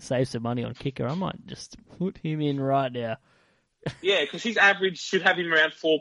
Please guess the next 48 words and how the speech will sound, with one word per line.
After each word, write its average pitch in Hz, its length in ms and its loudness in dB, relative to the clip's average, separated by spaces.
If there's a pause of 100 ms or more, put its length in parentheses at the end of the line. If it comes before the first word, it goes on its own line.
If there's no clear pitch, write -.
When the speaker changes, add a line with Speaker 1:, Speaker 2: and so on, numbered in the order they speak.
Speaker 2:
point 147 220 4
nine 135 240 0
K, 131 420 0
his 117 260 -12
average 131 320 2
score, 113 380 -2
but 127 140 -4
they've 127 160 -2
just, - 200 -14
just, - 240 -6
it's - 260 -2
four. 156 360 0 (120)
So - 140 -2
I'll 165 120 6
save 151 240 4
that - 180 -2
thousand 127 320 0 (100)
any 147 180 -6
day 131 80 -2
of 104 100 -2
the 92 60 -10
week. 92 260 -14
Speaker 1:
Yeah, 135 260 -10 (100)
why 151 220 -6
not? 123 320 -2
It's, - 480 -8
it's - 380 -8
not, 147 360 2 (180)
<laughs> - 200 -20
gives 147 160 0
me 151 80 4
five 147 280 6
hundred 147 200 2
dollars 135 300 4
now. 127 260 0
I 117 60 -2
can 120 280 -4
upgrade 123 540 0
someone 123 300 0
else 120 260 2
in 123 140 -2
my 120 100 2
lineup. 117 460 0
So, 113 340 -2
uh, 113 180 0 (120)
there 123 160 0
we 120 80 2
are. 143 140 2